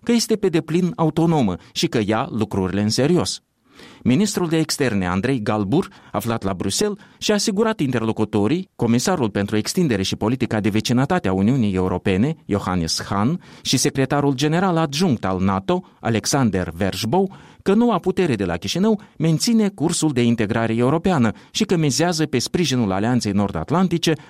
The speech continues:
pentru modernizarea armatei naționale. Răspunsul pe care l-a primit ar trebui să-l facă pe ministrul de externe, domnul Galbur, întors acasă, să declare la prima ședință de guvern: „Dați-mi o politică internă ca lumea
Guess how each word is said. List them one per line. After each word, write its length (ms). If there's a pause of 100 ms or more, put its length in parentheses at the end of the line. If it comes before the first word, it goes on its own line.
pentru 260
modernizarea 760
armatei 400
naționale. 680 (400)
Răspunsul 560
pe 100
care 200
l-a 120
primit 420 (300)
ar 120
trebui 240
să-l 200
facă 260
pe 120
ministrul 460
de 100
externe, 600
domnul 360
Galbur, 480 (240)
întors 460
acasă, 460 (240)
să 160
declare 460
la 160
prima 340
ședință 480
de 100
guvern: 400 (280)
„Dați-mi 520
o 40
politică 460
internă 440
ca 200
lumea 420